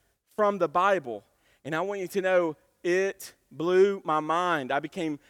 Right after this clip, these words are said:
angry. I became hateful. I began to just really go, "Man, I don't think I know this God at all."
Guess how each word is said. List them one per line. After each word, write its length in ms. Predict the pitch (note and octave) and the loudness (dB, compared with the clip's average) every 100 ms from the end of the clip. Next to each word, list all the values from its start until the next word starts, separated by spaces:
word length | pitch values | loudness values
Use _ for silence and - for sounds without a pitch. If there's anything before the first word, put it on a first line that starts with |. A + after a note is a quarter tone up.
| _ E3 | _ -2
angry. 640 | F#3+ G#3 F#3+ G#3+ A3+ A3 | 0 -2 -4 -4 -4 -2
I 100 | E3 | -2
became 600 | D#3+ D3 F3+ D#3+ D3 D#3+ - | -2 -6 -6 -4 -6 -8 -16
hateful. 640 | - G3 A3+ - A3 G#3+ G#3+ | -4 -4 -4 -4 0 0 0
I 80 | E3 | -2
began 580 | D3+ D3 E3+ E3+ D#3+ D#3 _ - | -2 -4 -4 -2 -4 -8 _ -14
to 60 | |
just 280 | D#3 E3+ - | -8 -8 -8
really 300 | E3+ F#3 G3+ | -2 2 2
go, 200 | E3 F3 | 2 0
"Man, 200 | E3+ E3+ | 0 -2
I 120 | D3+ F#3+ | 0 0
don't 200 | G#3 - | -2 -6
think 160 | E3 | -4
I 60 | E3 | -2
know 180 | E3 D#3 | -2 -4
this 240 | D#3 - C3+ | -6 -8 -8
God 460 | D#3+ D#3+ E3 D#3+ - | -4 0 0 -2 -2
at 320 | C#3 C3+ _ - | -4 -4 _ -6
all." 680 | F3+ G#3 A3 A#3 A#3+ A#3 | 0 4 4 4 0 -8